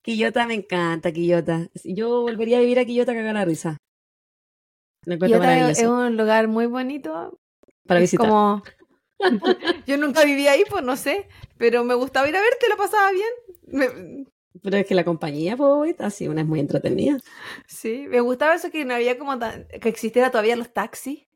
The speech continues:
Speaker 2: <laughs> Porque en Valparaíso tomar un taxi era vender tu cuerpo para tomar uno, porque por lo caro.
Speaker 1: <laughs>
Speaker 2: Entonces nadie tomaba taxi, pero sí, como
Speaker 1: Y
Speaker 2: que
Speaker 1: los
Speaker 2: hay que llamar al
Speaker 1: radiotaxis.
Speaker 2: taxi ra-, eh, eso.
Speaker 1: El radiotaxi.
Speaker 2: Taxi radio, tía, decir la wea
Speaker 1: <laughs>
Speaker 2: que
Speaker 1: La weona.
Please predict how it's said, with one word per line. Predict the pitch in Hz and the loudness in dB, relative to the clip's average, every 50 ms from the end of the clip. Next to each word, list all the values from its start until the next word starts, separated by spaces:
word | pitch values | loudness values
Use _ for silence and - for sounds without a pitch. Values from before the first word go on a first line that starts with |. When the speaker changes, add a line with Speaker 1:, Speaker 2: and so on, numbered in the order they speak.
| _ - | _ -6
Speaker 2:
<laughs> | 285 277 349 381 285 339 320 370 453 453 392 311 - - | -4 0 0 0 0 0 -8 -6 -8 -6 -8 -8 -10 -10
Porque | 269 233 233 262 | -10 -6 -6 -2
en | |
Valparaíso | 254 240 226 226 220 208 220 - - 233 | -2 -2 0 0 -2 -2 -2 -2 -2 -2
tomar | 233 226 240 | 0 0 0
un | 233 | 0
taxi | 240 247 240 - - 226 | 0 -2 -2 0 0 0
era | 220 220 220 220 | 2 2 2 2
vender | 214 214 220 220 220 220 | 0 2 0 0 -2 -2
tu | 214 196 | -2 -4
cuerpo | - 226 254 302 | -2 -4 -4 -2
para | 302 285 | -4 -4
tomar | 269 320 320 320 | -4 -4 -6 -6
uno, | 277 247 240 240 240 | -4 -6 -8 -8 -10
porque | 247 - - 339 285 | -10 2 4 4 4
por | - - 202 | 4 -2 -10
lo | 175 170 | -10 -4
caro. | - 220 208 208 269 294 _ _ _ _ - | -2 -2 -2 -2 -4 -12 _ _ _ _ 2
Speaker 1:
<laughs> | 392 381 - 370 | 2 2 4 2
Speaker 2:
Entonces | 370 - 240 226 240 220 | -2 -2 -4 -6 -4 -2
nadie | 233 262 285 277 | 0 0 2 2
tomaba | 254 240 226 220 | 2 2 2 2
taxi, | 220 196 196 - - 254 254 240 214 | 0 -2 -6 -6 -12 -16 -14 -6 -4
pero | 220 214 220 208 196 190 190 196 208 240 _ _ | -2 0 2 2 2 2 0 -4 -8 -14 _ _
sí, | - - 262 269 269 262 247 240 | -10 -6 -4 -4 -4 -4 -6 -6
como | 247 233 226 | -6 -6 -4
Speaker 1:
Y | |
Speaker 2:
que | 180 175 | -2 0
Speaker 1:
los | 175 | 0
Speaker 2:
hay | 156 | 2
que | 165 180 180 | 4 4 4
llamar | 170 - 262 269 | 6 6 4 2
al | 277 | 0
Speaker 1:
radiotaxis. | 254 - - 175 - | 0 -4 -6 -4 0
Speaker 2:
taxi | 254 220 | 0 0
ra-, | 202 202 240 - - | 2 2 -2 -2 -4
eh, | 208 220 - | -6 -4 -4
eso. | 233 196 226 | -4 -4 -2
Speaker 1:
El | 175 | 0
radiotaxi. | 185 180 175 160 170 180 - - 175 156 - _ _ _ _ _ _ _ _ _ _ 185 190 | 2 2 2 2 0 -4 -6 -8 -12 -12 -12 _ _ _ _ _ _ _ _ _ _ -8 -2
Speaker 2:
Taxi | 220 220 220 - 240 185 | -2 -2 -2 -2 -8 -6
radio, | 156 147 175 185 185 | -6 -6 -8 -8 -10
tía, | 226 - | -6 -6
decir | 233 233 294 254 | -4 -2 -2 -4
la | 226 320 | -2 -2
wea | 294 - | -2 -2
Speaker 1:
<laughs> | - 254 392 370 | 0 -2 -2 0
Speaker 2:
que | - 247 | 0 0
Speaker 1:
La | 196 180 170 175 | 0 0 0 -2
weona. | 165 165 180 190 175 151 143 - | -2 -2 -2 -2 -4 -4 -8 -14